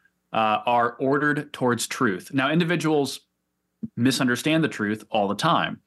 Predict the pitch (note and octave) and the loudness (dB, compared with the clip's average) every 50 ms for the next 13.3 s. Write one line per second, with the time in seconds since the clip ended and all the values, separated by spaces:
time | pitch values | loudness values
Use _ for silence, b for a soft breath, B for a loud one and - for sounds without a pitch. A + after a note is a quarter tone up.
0 | B B B B B B B B - C#3 C#3+ E3+ F3 F#3 E3+ D3 - - - - | B B B B B B B B -2 0 2 2 2 2 2 0 -2 -2 -2 0
1 | F#3 F3+ D3+ B2 A#2 A2 A2 A2 _ _ _ _ _ _ - D#3+ D#3 D3+ - - | 2 2 2 2 2 0 -2 -6 _ _ _ _ _ _ -2 -2 -2 -2 -2 -2
2 | D#3 C3 A#2+ - - E3 F3 E3 D#3+ D3+ C#3 - - C3+ B2 A#2 - C3 C3 C3+ | 0 0 0 0 0 0 2 2 2 0 -2 0 0 0 0 0 -2 0 0 0
3 | C#3 - B2 A2+ - - - - - B2+ B2+ B2 A2+ G#2+ G#2+ G#2 G#2 - - - | 0 -2 -4 -6 -6 -6 -6 -2 0 2 2 2 2 2 0 0 -2 -2 -6 -6
4 | - B2 A2+ A#2 C#3+ D#3+ D#3+ D#3+ B2+ A#2+ G#2+ G#2 G#2 G2+ G2+ G2 G2+ A2+ A2 A2 | -4 -2 0 0 0 0 -2 -2 -2 0 0 2 2 0 -2 -2 -2 -4 -4 -4
5 | - - D3+ D#3+ E3+ D#3 C3 C3+ C#3 A#2+ A#2 G#2+ G#2 G2 F#2+ F#2+ F#2+ - - B | -4 -2 0 2 2 2 2 0 0 0 -2 -2 0 0 0 -2 -2 -4 -8 B
6 | B B B B B B B2 A#2 A2 A#2 A#2 B2 B2+ C3+ C3+ C3+ C3 - - A#2+ | B B B B B B 0 0 2 2 2 2 2 2 2 0 0 -2 -2 0
7 | A#2 - - - _ _ - - A2 B2 B2+ C3+ C3+ C3 C3 - - - - B2 | -2 -2 -4 -8 _ _ -12 -6 -2 0 2 2 2 2 0 -2 -6 -6 -4 -2
8 | A2 A#2+ B2 - - - A#2 A2+ A2 A2 G#2+ - - - A#2 A2 G#2+ G#2 G#2+ G2+ | 0 0 -2 -2 -2 0 2 2 2 2 2 -2 -4 -2 0 0 0 0 0 0
9 | G#2+ - - C3+ C#3 B2+ A2+ G#2+ G#2 G#2 - - A#2 A2 G#2+ G#2 A2 A#2+ - - | -2 -2 -2 0 0 2 2 0 0 -2 -2 -2 -2 0 0 0 0 -2 -2 -6
10 | _ - - B2 G#2+ F#2+ G#2 G2+ - - G#2 F2 - C#2+ C#2 D#2+ F#2+ B B B | _ -4 -2 0 0 2 0 0 -2 -2 -4 -4 -6 -8 -8 -10 -12 B B B
11 | B B B B B - B2+ A#2+ A#2+ B2 - C3 B2 A#2+ - - - - B2 A#2 | B B B B B 0 2 2 2 2 2 0 0 0 -2 -6 -2 0 0 0
12 | - - - - C3 B2+ D3+ E3 E3 E3 D#3+ C#3+ C#3+ - C#3+ B2+ B2+ B2+ A#2+ A#2+ | 0 -2 -4 -4 -2 0 0 0 0 0 -2 -4 -2 -2 0 2 2 2 2 0
13 | A#2+ A#2+ A#2 A#2 A#2 | 0 0 -2 -2 -4